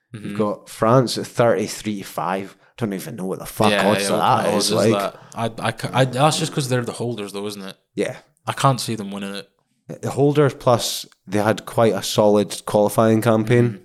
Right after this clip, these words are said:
Speaker 1: Mm-hmm.
Speaker 2: Um,
Speaker 1: See if Norway were in the World Cup,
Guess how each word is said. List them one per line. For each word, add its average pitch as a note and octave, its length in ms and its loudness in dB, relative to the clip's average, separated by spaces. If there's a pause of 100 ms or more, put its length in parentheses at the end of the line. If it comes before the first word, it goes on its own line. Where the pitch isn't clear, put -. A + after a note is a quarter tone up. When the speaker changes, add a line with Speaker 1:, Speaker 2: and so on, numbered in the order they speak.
Speaker 1:
Mm-hmm. - 260 -12
Speaker 2:
Um, - 60 -2
Speaker 1:
See C4+ 160 2
if C4+ 60 0
Norway G3 440 4
were G#2+ 180 2
in B2 200 0
the A#2 80 2
World A2+ 260 2
Cup, - 360 -4